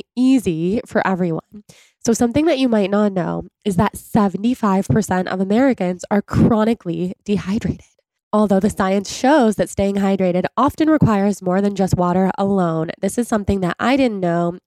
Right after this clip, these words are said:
until I was running marathons seven years ago and was chronically dehydrated. And then I started looking for the perfect mix of electrolytes, because truly without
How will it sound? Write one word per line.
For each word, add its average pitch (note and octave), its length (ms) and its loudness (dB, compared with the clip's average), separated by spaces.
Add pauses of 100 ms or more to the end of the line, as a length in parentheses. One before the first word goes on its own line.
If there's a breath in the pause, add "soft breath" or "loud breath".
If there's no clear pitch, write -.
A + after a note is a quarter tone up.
until F#3 440 -2
I F3+ 480 -2
was F#3+ 100 -4
running F#3 260 -2
marathons F#3+ 680 -2 (360 soft breath)
seven F#3 280 -2
years B3 260 2
ago G3+ 380 2
and F#3 100 -2
was F#3 140 -2
chronically G3 480 -2
dehydrated. F3 800 0 (200 loud breath)
And A3 140 -2
then A3+ 100 2
I C#4+ 60 4
started A#3+ 340 2
looking G3+ 300 0
for F#3 260 0
the - 80 0
perfect A3+ 640 0
mix F#3+ 320 -4
of E3+ 420 -8
electrolytes, G3+ 680 -2 (260 loud breath)
because - 360 -2
truly A3+ 360 0
without C4 720 0